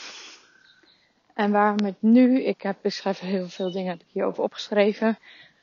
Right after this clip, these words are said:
Elke keer mijn visies en mijn inzichten daarover, ehm, ja, nou ja, wat ik zeg, op te schrijven.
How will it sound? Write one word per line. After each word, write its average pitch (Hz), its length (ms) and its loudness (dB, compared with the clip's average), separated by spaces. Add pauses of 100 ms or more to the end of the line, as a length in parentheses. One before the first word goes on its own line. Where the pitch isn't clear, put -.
(160)
Elke 185 280 -10
keer 190 260 -2
mijn 185 260 -4
visies 185 840 -6
en 185 200 -4
mijn 180 240 -6
inzichten 180 680 -4
daarover, 185 1300 -4 (760)
ehm, 185 500 0 (340)
ja, 226 440 2 (680)
nou 202 140 -2
ja, 165 160 -6
wat 185 140 -6
ik 175 120 -8
zeg, 185 200 -2
op - 140 -2
te - 100 -14
schrijven. 214 580 2